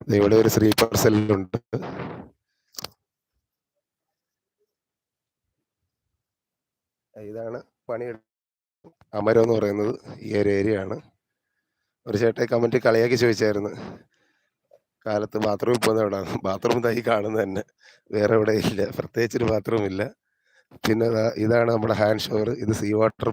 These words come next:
പമ്പിലെ വെള്ളമാണ്. ഇതിലൂടെ ആണ് കഴുകലും കാര്യങ്ങളൊക്കെ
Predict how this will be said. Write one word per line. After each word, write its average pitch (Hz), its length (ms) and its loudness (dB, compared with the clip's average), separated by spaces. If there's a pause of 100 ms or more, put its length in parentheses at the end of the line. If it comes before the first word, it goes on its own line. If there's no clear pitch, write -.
പമ്പിലെ 117 340 0
വെള്ളമാണ്. 104 460 -2 (840)
ഇതിലൂടെ 113 320 0 (720)
ആണ് 107 120 -4 (1120)
കഴുകലും 110 460 -2
കാര്യങ്ങളൊക്കെ 104 480 -6